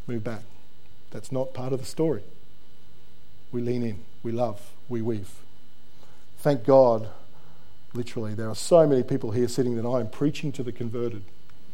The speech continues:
Thank God Cornerstone has been a church to wanna lean in and weave. There's new, it's a new chapter, there's new ways that we've gotta do and act in the same story. I'm gonna ask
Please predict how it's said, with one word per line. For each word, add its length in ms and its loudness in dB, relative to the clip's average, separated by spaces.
Thank 200 2
God 440 10
Cornerstone 520 6
has 140 2
been 180 4
a 60 4
church 580 4
to 100 0
wanna 320 0
lean 280 2
in 120 4
and 180 0
weave. 420 2
There's 200 2
new, 340 6
it's 100 -4
a 40 0
new 140 6
chapter, 360 4
there's 200 2
new 180 4
ways 380 6
that 60 4
we've 160 0
gotta 160 2
do 300 6
and 140 -2
act 260 -2
in 80 0
the 80 -2
same 300 -2
story. 400 -2
I'm 120 4
gonna 200 4
ask 320 -2